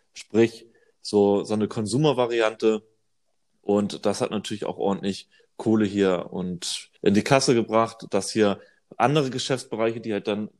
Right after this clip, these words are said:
in dem Zeitraum nicht so gut performt hatten, mit aufgefangen worden sind.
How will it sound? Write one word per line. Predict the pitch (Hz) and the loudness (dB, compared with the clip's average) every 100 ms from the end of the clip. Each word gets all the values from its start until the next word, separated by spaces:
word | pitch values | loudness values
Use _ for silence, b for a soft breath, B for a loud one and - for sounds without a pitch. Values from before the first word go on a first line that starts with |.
| _ | _
in | 101 | -8
dem | 107 | -6
Zeitraum | 101 113 104 98 | -4 -6 -4 -4
nicht | 127 | -4
so | - | -4
gut | 113 | -4
performt | - 104 - 101 98 | -4 -6 -4 -4 -4
hatten, | 98 - 98 95 b - | -8 -4 -4 -6 b -2
mit | 92 | 2
aufgefangen | 90 107 - - - 85 80 | 4 4 2 -8 -6 -6 -4
worden | 76 78 | -6 -6
sind. | 73 73 - | -8 -10 -12